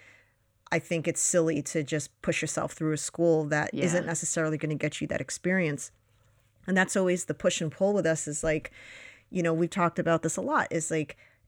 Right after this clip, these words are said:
Speaker 1: is a sound person worth nine hundred dollars if that's their rate and they're great? Sure. But we need to extend that to everybody. And that's, like, we're so far from that on set.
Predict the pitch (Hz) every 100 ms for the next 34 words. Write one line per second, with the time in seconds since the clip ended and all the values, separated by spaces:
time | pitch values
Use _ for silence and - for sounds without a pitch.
0 | _ _ 196 196 185 180 175 175 180 175
1 | 165 160 160 151 156 156 160 147 147 151
2 | 151 147 156 147 151 143 147 - 143 139
3 | 151 - - - - 214 320 139 131 -
4 | _ - 180 170 170 - _ _ _ _
5 | _ - 208 196 190 - 208 - - 170
6 | 165 156 - - 160 165 160 147 - -
7 | - 160 165 - 156 156 151 - - 202
8 | 196 - 160 160 170 156 147 147 - 151
9 | 143